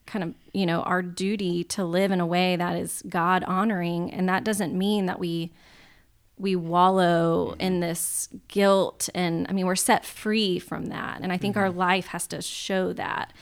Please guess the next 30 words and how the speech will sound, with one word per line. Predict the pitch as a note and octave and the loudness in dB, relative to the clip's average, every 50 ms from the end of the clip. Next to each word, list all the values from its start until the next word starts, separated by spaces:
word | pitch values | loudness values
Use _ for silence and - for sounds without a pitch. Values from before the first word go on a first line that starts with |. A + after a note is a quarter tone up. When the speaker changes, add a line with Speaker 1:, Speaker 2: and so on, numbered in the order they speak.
| - - - - - - | -20 -20 -20 -20 -10 -4
Speaker 1:
um, | - F3 D#3+ D#3 E3 | -2 -2 0 0 -2
that | - F#2 | -2 -2
we're | F#3 G3 | 0 2
not | G3+ F#3 - - E3+ | 2 2 2 0 0
bound | - F#3 F3+ F#3 F#3+ F#3+ F3 F3+ F3 - | 2 4 4 6 6 4 4 2 0 0
by | F3+ F3 E3+ F3 | -2 -2 -2 -2
these | - F3 F3+ F3 - | -2 -4 -4 -6 -8
past | - - - F#3+ E3+ E3+ E3+ - - - | -10 -6 -4 -2 -2 -2 -2 -4 -6 -6
sins. | - - - G#3+ G#3 F3+ - G3 - | -4 -2 0 0 2 0 0 -2 -4
Like, | - - - - - | -4 -6 -8 -8 -4
there | - F3+ F3+ | -2 0 0
is | F3 F3 F3 - | 0 -2 -4 -6
freedom | - - - - - F3 F3 F3+ G#3 A#3+ B3 - - G2+ A#2+ C3 D#3 - | -10 -14 -12 -8 -6 -4 -4 -2 -2 0 0 0 -2 -2 -2 -2 -4 -4
in | - F#3 F#3 | -2 -2 -2
Speaker 2:
Mm-hmm. | E3+ - | -2 -2
Speaker 1:
salvation. | - F3 F3 E3+ E3+ F3 F3 E3+ - - F3 F3 F#3 G3+ A3+ A#3+ - - - - - - - - - | -2 -2 -2 -2 -4 -4 -4 -6 -6 -4 -4 -2 -2 -2 -2 -2 -4 -8 -14 -20 -20 -20 -20 -6 -2
Um, | G3 F#3+ E3 E3 - B2 D3+ F#3+ F#3 - - - _ _ _ _ _ _ _ _ _ - - - | 0 0 0 0 0 -2 -4 -4 -6 -8 -12 -20 _ _ _ _ _ _ _ _ _ -14 -8 -2
and | - G3+ F#3+ F#3+ F3+ F3+ F#3+ - - - - - - - | 0 2 2 4 2 2 0 -2 -4 -8 -14 -16 -10 -6
we | G3 G3+ F#3+ | -4 -4 -4
find | - - - F#3 F#3+ G#3 G#3+ A3+ G#3+ | -2 2 6 6 6 8 6 4 2
contentment. | - G#3 D#3+ F3 - G#3 E3+ - - F3 - - | 0 -2 -4 -2 -2 -4 -4 -2 -2 -4 -4 -4
True | - - - - B3+ C#4 D4+ D4+ | -4 -4 -2 2 4 4 4 4
contentment | - - A3 F#3+ F#3 - G#3 F3+ B2 D3 - - - - _ _ - - - - - - - _ _ | 2 0 -2 -4 -2 -2 -4 -4 -2 -4 -6 -6 -8 -12 _ _ -20 -20 -20 -20 -20 -20 -20 _ _
is | - F#3+ F3 E3 D#3+ - - - - - - _ - | 0 2 2 2 2 0 -2 -4 -6 -6 -10 _ -16
peace | - - A3 G#3 G3 G3 - - - - - _ _ _ | -8 -4 0 0 0 0 0 -2 -4 -6 -8 _ _ _
and | - E3+ D#3+ D#3+ | -2 -2 -2 -2
joy | D3+ E3 F3 F#3 F#3+ F#3+ F3+ F3+ F3 F3 E3+ E3+ F3+ - - - - _ - | -2 -2 -2 0 2 4 4 4 2 0 0 -2 -4 -8 -14 -20 -20 _ -4
and | - D#3+ D3+ | -2 -2 -2
satisfaction | - - - F3+ E3+ E3+ F3 F3 - - - - E3 E3 - - - - E3+ E3 E3 E3 E3+ E3+ F3+ | -2 0 2 2 2 2 2 -2 -4 -6 -6 -6 -8 -8 -8 -8 -6 -6 -4 -4 -2 -2 -4 -4 -6
Speaker 2:
Mm-hmm. | - - C#3+ C#3+ | -8 -12 -16 -18